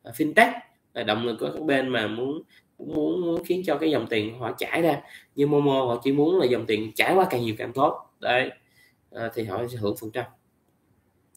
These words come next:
Và, và, và các bên ngân hàng thì cũng vậy thôi. Ngân hàng thì thiệt ra mà nói, ngân hàng ở Việt Nam thì họ, họ,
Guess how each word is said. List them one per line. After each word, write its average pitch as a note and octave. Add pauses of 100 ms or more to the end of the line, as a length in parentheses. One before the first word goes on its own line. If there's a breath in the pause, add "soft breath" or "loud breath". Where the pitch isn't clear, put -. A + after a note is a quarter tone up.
Và, G#2 (380 loud breath)
và, A2+ (320)
và A#2
các D#3
bên D3
ngân C#3+
hàng B2+
thì A#2+
cũng D3
vậy B2+
thôi. D#3 (440 soft breath)
Ngân D3+
hàng C3
thì B2
thiệt B2
ra C#3+
mà C3
nói, C#3
ngân E3
hàng B2
ở C3+
Việt B2
Nam C#3
thì B2 (540 loud breath)
họ, A#2+ (260)
họ, A2+